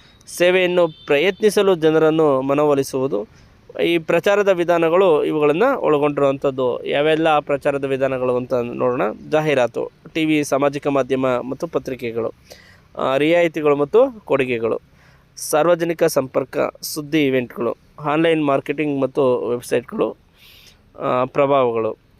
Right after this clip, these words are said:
ಆ, ನೆಕ್ಸ್ಟ್ ಹಾಗೇನೆ ಗ್ರಾಹಕರ ವಿಮರ್ಶೆಗಳು ಮತ್ತು ಪ್ರಕ್-, ಪ್ರತಿಕ್ರಿಯೆ. ಉದಾಹರಣೆಗೆ ಹೋಟೆಲ್, ಆ, Instagram-ನಲ್ಲಿ, ಆ, ರಜಾ ಪ್ಯಾಕೇಜ್‌ಗಳನ್ನು ಪ್ರಚಾರ ಮಾಡುವಂಥದ್ದು, ಪ್ರವಾಸಿಗರನ್ನು ಆಕರ್ಷಿಸಲು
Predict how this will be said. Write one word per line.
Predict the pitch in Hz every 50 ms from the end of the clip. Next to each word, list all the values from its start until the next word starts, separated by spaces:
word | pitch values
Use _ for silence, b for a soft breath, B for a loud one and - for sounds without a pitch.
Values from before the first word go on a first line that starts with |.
| _ -
ಆ, | 143 139 139 139 139 139
ನೆಕ್ಸ್ಟ್ | 143 - 156 - - - - 147
ಹಾಗೇನೆ | 135 151 160 165 180 180 180 160 143 139
ಗ್ರಾಹಕರ | 135 143 147 151 160 147 160 165
ವಿಮರ್ಶೆಗಳು | 160 147 147 151 160 156 - 180 165 160 160 151
ಮತ್ತು | 143 143 - 220 240 254 - _ _ _ _ _ _ -
ಪ್ರಕ್-, | - 147 131 - - - - -
ಪ್ರತಿಕ್ರಿಯೆ. | - 147 139 - 143 120 - 120 113 110 - - _ _ B B B B B B B B B B
ಉದಾಹರಣೆಗೆ | 160 160 185 190 196 190 196 185 180 156
ಹೋಟೆಲ್, | 160 165 156 151 165 185 175 - 175 156 139 131 123 - - - - -
ಆ, | 131 147 139 135 131
Instagram-ನಲ್ಲಿ, | 135 156 151 - - 190 185 175 180 165 165 165 165 165 165 160 151 143 139 123 92 110
ಆ, | 143 143 143 143 139
ರಜಾ | 139 135 147 156
ಪ್ಯಾಕೇಜ್‌ಗಳನ್ನು | 151 - 151 143 135 - 139 139 139 139 139 135 139 139
ಪ್ರಚಾರ | 135 139 131 127 - 139 135 135
ಮಾಡುವಂಥದ್ದು, | 131 131 131 127 127 127 123 123 - 135 123 131 127
ಪ್ರವಾಸಿಗರನ್ನು | 131 - 135 131 139 143 147 - 147 135 135 135 139 135
ಆಕರ್ಷಿಸಲು | 127 123 - 131 123 - - 147 139 131 131 127 123